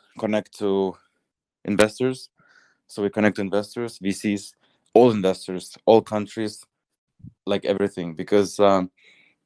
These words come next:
you know, like, there are some companies, they're like, "Okay, we want only from this country or from this country. We are based only in, let's say, in Kuwait, and we only want investors from, like, Middle East."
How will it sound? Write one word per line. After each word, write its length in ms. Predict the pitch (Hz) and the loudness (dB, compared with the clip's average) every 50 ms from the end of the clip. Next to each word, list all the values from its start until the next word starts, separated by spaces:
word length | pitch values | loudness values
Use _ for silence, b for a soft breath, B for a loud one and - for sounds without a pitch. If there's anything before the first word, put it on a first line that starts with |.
| _ _ _ _ - - - | _ _ _ _ -20 -14 -10
you 80 | - 107 | -4 0
know, 300 | 120 117 113 107 98 - - - | 2 2 2 2 0 -4 -10 -6
like, 360 | - 104 107 101 - - - _ _ _ _ _ _ _ _ _ _ _ | -2 0 0 0 -2 -6 -16 _ _ _ _ _ _ _ _ _ _ _
there 280 | - 120 113 113 110 - | 2 4 6 6 6 4
are 160 | 107 120 117 | 0 -2 -2
some 240 | - - 131 131 123 | -4 -8 -8 -8 -8
companies, 420 | - 131 127 123 - 135 135 127 120 | -8 -10 -10 -10 -10 -10 -10 -10 -6
they're 140 | - 117 | -6 -4
like, 160 | 104 104 98 - | -4 -4 -6 -8
"Okay, 220 | 95 - 113 104 | -12 -10 -8 -6
we 80 | 98 101 | -4 -2
want 240 | 113 113 110 - - | -2 -4 -4 -6 -8
only 260 | - 113 110 107 104 | -8 -6 -6 -8 -10
from 400 | - _ 104 98 95 92 87 82 | -10 _ -8 -8 -8 -8 -6 -4
this 160 | 101 104 - | -4 -4 -2
country 360 | - 110 104 104 - - 107 | 0 0 0 0 0 -2 -2
or 160 | - - 95 85 | -2 -2 -2 -4
from 180 | - 92 87 | -6 -10 -12
this 160 | 87 101 - | -12 -16 -14
country. 300 | - 92 85 - _ - _ _ _ _ _ _ _ | -14 -14 -16 -16 _ -20 _ _ _ _ _ _ _
We 100 | - 113 | 4 6
are 60 | 113 | 6
based 260 | 95 104 117 117 - _ | 6 4 0 -2 -2 _
only 320 | 92 104 110 107 101 104 98 | -8 -8 -6 -8 -8 -10 -10
in, 260 | - 101 104 101 95 | -10 -10 -10 -8 -6
let's 220 | 92 95 92 - | -6 -6 -6 -4
say, 260 | - 107 98 95 92 - _ _ _ _ _ _ _ | -2 0 0 0 -2 -4 _ _ _ _ _ _ _
in 160 | 113 120 107 | -4 -4 -4
Kuwait, 400 | - - 110 98 110 113 123 131 - - _ | -4 -6 -4 2 4 4 4 2 -2 -8 _
and 120 | 110 110 107 | -10 -6 -6
we 100 | 104 - | -4 -2
only 280 | 104 117 113 110 104 | -2 -2 -2 -4 -6
want 440 | 92 98 104 104 101 90 - - - _ _ _ _ _ - | -2 -2 -2 -2 -2 -6 -10 -18 -20 _ _ _ _ _ -10
investors 500 | 120 110 113 110 - - 117 101 - - | 0 0 0 0 0 -2 -4 -4 -4 -6
from, 200 | 104 101 98 90 | -8 -8 -4 -4
like, 180 | 92 92 92 | -6 -6 -4
Middle 240 | 101 101 98 98 - | -4 0 2 2 2
East." 220 | 85 92 - - | 2 -4 -8 -12